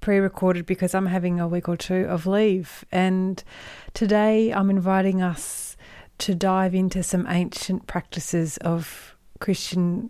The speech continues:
meditation, so contemplative Christian traditions. And these are really amazing traditions that are for all of us, not just from one denomination. But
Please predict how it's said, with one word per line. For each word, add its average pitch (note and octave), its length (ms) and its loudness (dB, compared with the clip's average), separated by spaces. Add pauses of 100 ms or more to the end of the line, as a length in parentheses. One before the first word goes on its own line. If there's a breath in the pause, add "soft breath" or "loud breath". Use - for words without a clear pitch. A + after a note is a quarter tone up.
(480)
meditation, E3+ 760 0
so E3+ 140 -6
contemplative F3 840 0
Christian D3+ 400 -6
traditions. - 720 -12 (1700 soft breath)
And F#3+ 420 0 (800)
these A#3 220 2
are A#3+ 40 0
really G#3+ 380 2
amazing F#3 800 2
traditions F3+ 520 -2
that F3+ 120 2
are F3 300 0 (240)
for - 200 -2
all F3+ 240 4
of F3 140 2
us, E3+ 220 -6
not F#3 180 -2
just - 260 -2
from E3+ 360 -2
one E3+ 220 2
denomination. F3+ 840 0 (1160 loud breath)
But - 200 -2